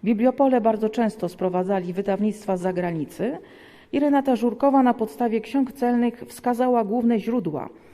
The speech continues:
zaopatrywania podwawelskiego grodu w literaturę zagraniczną, na przykład targi książki we Frankfurcie nad Menem czy w Lipsku. Znalazła na-, zapisy nazwisk stałych woźniców, daty docierania transportów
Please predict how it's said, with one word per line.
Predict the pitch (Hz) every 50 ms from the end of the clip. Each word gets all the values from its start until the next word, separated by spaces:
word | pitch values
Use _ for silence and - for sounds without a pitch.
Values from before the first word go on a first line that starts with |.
| - _
zaopatrywania | - 175 214 214 208 208 220 208 214 208 202 202 220 220 220 214
podwawelskiego | 214 202 202 196 196 208 202 202 190 196 - - 208 180 185 185
grodu | 185 196 208 220 226 208 226 208
w | 185
literaturę | 190 196 185 - 196 190 180 180 190 180 180 170
zagraniczną, | 165 175 160 170 170 165 160 147 139 - - - - 117 - 139 - - - - - - -
na | 254
przykład | 254 - - 220 - 214 208 -
targi | - 233 220 202 190 202 190
książki | - - 196 185 180 185 - 208 180
we | 185 185
Frankfurcie | 190 - 202 175 175 - 196 180 180 - 190 175
nad | 175 165 170
Menem | 170 170 175 175 170 170 170
czy | - - 165
w | 165
Lipsku. | 151 143 - - - - - - - - - _ _ _ - - - - - - - - - -
Znalazła | - 185 247 269 269 269 254 240 254 240
na-, | 226 226 214 - -
zapisy | 196 180 233 233 233 254 226 - - 208
nazwisk | 220 226 220 196 185 175 170 165 - - -
stałych | - - 170 175 180 208 196 202
woźniców, | 226 240 226 269 277 269 262 - - 226 214 180 185
daty | 185 185 180 180 185 180
docierania | 180 185 185 185 196 190 190 196 196 208 202
transportów | 202 226 226 226 - - 262 254 254 240 233 233 233 220 -